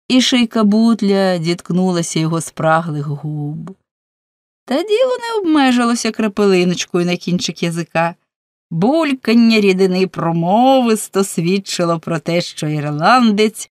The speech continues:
дозволив собі добре промочити і горлянку, та й, мабуть, і не тільки горлянку. Нарешті, кілька разів прицмокнувши і голосно гмукнувши від захвату,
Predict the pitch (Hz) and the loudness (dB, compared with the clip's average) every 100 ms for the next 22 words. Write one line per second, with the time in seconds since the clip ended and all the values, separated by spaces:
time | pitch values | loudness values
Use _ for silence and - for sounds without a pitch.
0 | _ - 165 190 170 160 190 185 165 - | _ -6 0 2 2 0 0 0 -2 -6
1 | 160 170 165 160 156 151 160 147 151 151 | -2 -2 0 0 0 -2 -6 -10 -10 -10
2 | 160 - 160 156 156 160 156 170 147 165 | -8 -8 -8 -8 -8 -8 -8 -8 -4 2
3 | 220 254 247 262 247 185 165 165 175 175 | 4 6 4 2 0 0 -2 -2 -2 -2
4 | 170 156 156 160 - 143 - 151 156 147 | -4 -4 -4 -6 -4 -6 -4 -8 -8 -6
5 | 160 - - - _ _ _ _ _ _ | -4 -6 -10 -20 _ _ _ _ _ _
6 | _ _ - 202 392 508 - - 359 _ | _ _ -2 0 0 -2 -6 -6 -8 _
7 | _ _ - 392 403 - 160 156 147 - | _ _ -2 0 0 -4 -4 -2 -4 -6
8 | 143 139 - 139 220 330 - 254 247 - | -10 -10 -8 -4 -2 -2 0 0 0 -2
9 | 196 170 160 180 151 143 - 147 147 165 | -2 0 0 -2 -4 -8 -4 -4 -4 -10
10 | - 156 214 339 285 - 269 269 220 180 | -6 -2 0 -2 -6 -4 0 0 0 2
11 | 254 254 - 233 - 226 | 0 0 -2 -4 0 -2